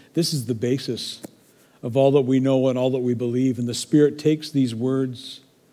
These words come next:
and applies them to your heart and to your mind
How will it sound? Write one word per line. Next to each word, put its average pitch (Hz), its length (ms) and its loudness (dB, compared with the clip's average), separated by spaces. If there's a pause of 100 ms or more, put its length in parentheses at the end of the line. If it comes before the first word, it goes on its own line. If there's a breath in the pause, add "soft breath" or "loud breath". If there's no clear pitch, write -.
(960)
and 131 140 2
applies 147 420 2
them 139 140 0
to 131 100 -4
your 127 140 2
heart 135 320 -2
and 120 180 -6
to 110 60 -8
your 120 140 -2
mind 127 520 -2